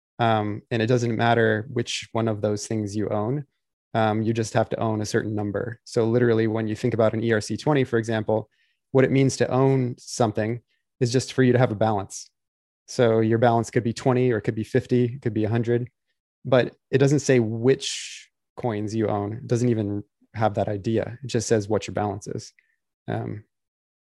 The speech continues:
and I think, you know, the U S dollar is kinda like this. Um, although you could have, like, individual pieces of paper, so it's maybe even less fungible than a U S dollar.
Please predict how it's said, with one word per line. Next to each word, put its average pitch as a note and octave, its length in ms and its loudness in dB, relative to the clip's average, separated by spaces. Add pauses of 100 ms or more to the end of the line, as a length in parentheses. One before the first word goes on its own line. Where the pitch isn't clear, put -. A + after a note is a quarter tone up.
(180)
and A#2+ 100 4
I G#2+ 40 2
think, A2+ 200 0 (360)
you A2+ 120 -2
know, G2 180 -6 (320)
the A#2+ 80 -4
U A2 120 0
S G2+ 120 -4
dollar G#2 300 2
is G2+ 100 -10
kinda G#2 180 -8
like G#2+ 180 -10
this. - 280 -8 (720)
Um, G2+ 260 -4
although A#2 220 2
you A2 120 2
could B2 160 2
have, G#2 220 -2
like, A#2 160 -6
individual G#2 600 -4 (260)
pieces - 240 -8
of - 80 -16
paper, G2+ 260 -4
so G#2 140 -6
it's G2 100 -6
maybe G2+ 240 -6
even G2+ 240 -6
less - 340 -6 (320)
fungible G2+ 360 -6
than G2 100 -6
a G2 40 -8
U G#2 100 -8
S G2+ 100 -14
dollar. G2+ 320 -6